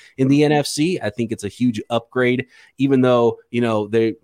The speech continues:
Baker Mayfield has his warts. I think a, a revenge tour for Baker Mayfield could really help the Carolina Panthers, and really quarterback was the biggest thing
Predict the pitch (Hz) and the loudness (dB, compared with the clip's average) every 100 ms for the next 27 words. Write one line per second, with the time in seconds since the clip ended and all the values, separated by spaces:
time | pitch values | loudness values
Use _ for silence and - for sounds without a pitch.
0 | _ _ _ _ - 131 135 135 135 113 | _ _ _ _ -2 0 2 2 0 0
1 | 127 117 110 92 107 113 131 110 98 113 | 0 0 -2 -2 0 0 0 -4 -2 -2
2 | 107 101 85 98 92 87 117 123 - 135 | 0 -2 -2 -4 -2 -2 0 -2 0 0
3 | 135 135 131 127 123 123 127 - 127 123 | 2 0 0 0 0 0 0 2 0 0
4 | - 95 110 101 90 107 117 - 117 110 | -6 0 0 0 -2 -4 -4 -2 0 0
5 | 110 117 113 127 110 95 131 131 - 123 | 0 -2 0 0 0 2 2 0 0 0
6 | 110 104 107 92 87 - 143 170 - 113 | 2 -2 -4 -6 -8 -4 0 0 -2 -4
7 | 104 92 | -2 -4